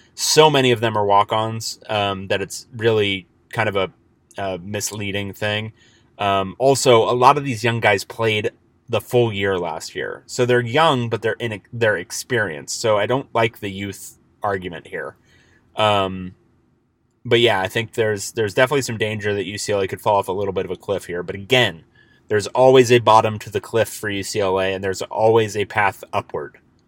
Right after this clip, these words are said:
Um, just requires the right match.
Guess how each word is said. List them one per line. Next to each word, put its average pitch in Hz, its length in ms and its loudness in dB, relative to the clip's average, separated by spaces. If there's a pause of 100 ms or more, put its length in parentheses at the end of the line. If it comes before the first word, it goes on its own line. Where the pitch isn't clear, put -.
(180)
Um, 80 460 -10
just - 340 -14
requires 92 560 -4
the 92 100 -8
right 90 320 -6 (160)
match. 90 800 -12